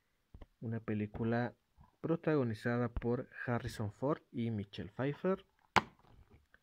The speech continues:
Es una película de terror de esta, eh, colección de Planeta de Agostini.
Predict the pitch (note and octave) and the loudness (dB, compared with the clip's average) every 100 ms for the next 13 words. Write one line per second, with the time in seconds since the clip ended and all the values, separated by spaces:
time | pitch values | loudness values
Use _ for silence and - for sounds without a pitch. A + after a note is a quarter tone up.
0 | _ _ _ _ _ - B2+ A2+ G2+ G2+ | _ _ _ _ _ -10 -6 -4 -4 -2
1 | G2+ G#2 G#2+ G2+ G#2+ A2+ A2+ A#2 D3+ D3+ | -4 -2 -2 0 0 0 -2 0 0 2
2 | B2 B2 - B2+ B2 A#2 G#2 G#2 A2 G#2+ | 0 0 -2 -2 0 0 0 -2 -4 -4
3 | G#2 - A#2 A2+ A2 G#2 G#2+ G#2+ G#2 A2 | -4 -4 -2 0 -2 0 -2 -2 -2 -2
4 | G#2 G2 F#2+ - D#3 F3 | -2 -4 -4 -2 0 0